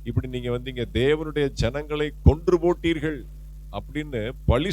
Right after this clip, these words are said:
சுமத்துறாங்க. அவ்வளோ பகிரங்கமா ஒரு அற்புதம் நடந்தும் கூட, இருநூத்தி ஐம்பது பேர் மரித்தும் கூட, மற்ற ஜனங்களுக்கு என்ன இல்ல?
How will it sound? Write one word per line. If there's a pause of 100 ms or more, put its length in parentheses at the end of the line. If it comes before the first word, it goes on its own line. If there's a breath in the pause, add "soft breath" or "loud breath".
சுமத்துறாங்க. (240)
அவ்வளோ (380)
பகிரங்கமா
ஒரு (180)
அற்புதம்
நடந்தும்
கூட, (540)
இருநூத்தி
ஐம்பது
பேர்
மரித்தும்
கூட,
மற்ற
ஜனங்களுக்கு
என்ன
இல்ல?